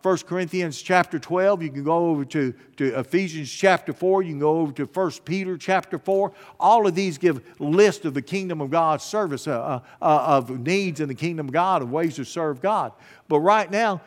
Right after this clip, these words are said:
what we need to realize, we're different people with different gifts.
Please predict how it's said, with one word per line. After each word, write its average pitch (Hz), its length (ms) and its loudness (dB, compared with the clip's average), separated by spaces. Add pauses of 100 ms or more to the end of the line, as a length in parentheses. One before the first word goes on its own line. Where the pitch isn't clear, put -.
(140)
what 175 180 0
we 180 100 2
need 185 200 -2
to 156 60 -2
realize, 175 440 0
we're 143 100 -2
different 160 480 -2
people 175 600 -6 (160)
with 143 280 -6
different 160 440 -4
gifts. 254 600 -8